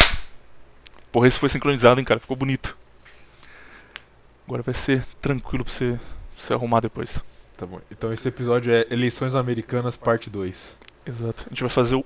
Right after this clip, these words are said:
Speaker 1: ano das eleições americanas. Até
Speaker 2: Não, não,
Speaker 1: o
Speaker 2: a
Speaker 1: ano
Speaker 2: gente
Speaker 1: que
Speaker 2: não vai
Speaker 1: vem,
Speaker 2: falar
Speaker 1: essa
Speaker 2: mais de
Speaker 1: eleição
Speaker 2: história.
Speaker 1: americana.
Speaker 2: Agora é política.
Speaker 1: Esse debate sobre,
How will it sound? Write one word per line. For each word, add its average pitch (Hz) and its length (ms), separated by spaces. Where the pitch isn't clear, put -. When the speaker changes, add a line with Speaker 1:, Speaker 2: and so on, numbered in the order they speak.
Speaker 1:
ano 160 400
das 123 160
eleições 123 320
americanas. 127 600
Até - 200
Speaker 2:
Não, 233 100
não, 226 80
Speaker 1:
o - 20
Speaker 2:
a 185 40
Speaker 1:
ano 160 80
Speaker 2:
gente 170 120
Speaker 1:
que - 60
Speaker 2:
não 170 80
vai 180 120
Speaker 1:
vem, 120 60
Speaker 2:
falar 170 100
Speaker 1:
essa 160 60
Speaker 2:
mais 156 100
de 156 40
Speaker 1:
eleição 143 140
Speaker 2:
história. 117 220
Speaker 1:
americana. 98 200
Speaker 2:
Agora 123 240
é - 20
política. 110 540
Speaker 1:
Esse 127 360
debate 123 400
sobre, 185 340